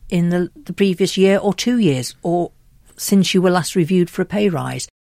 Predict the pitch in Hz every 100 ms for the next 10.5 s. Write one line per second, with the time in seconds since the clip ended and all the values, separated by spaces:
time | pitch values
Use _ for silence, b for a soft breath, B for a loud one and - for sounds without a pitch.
0 | _ _ - 156 175 180 208 226 214 -
1 | 147 143 - 139 131 b b b - 175
2 | 175 180 185 180 185 - 185 - - 185
3 | 185 185 190 202 - 190 185 - 226 220
4 | - 143 127 131 - b b - 202 220
5 | 214 196 185 - 214 196 - 202 - 180
6 | 165 190 233 208 170 - 147 135 - 156
7 | - 180 127 180 175 160 156 151 185 165
8 | - B B - 180 175 b b b -
9 | 214 202 - 175 190 220 208 190 196 196
10 | 185 180 - 208 175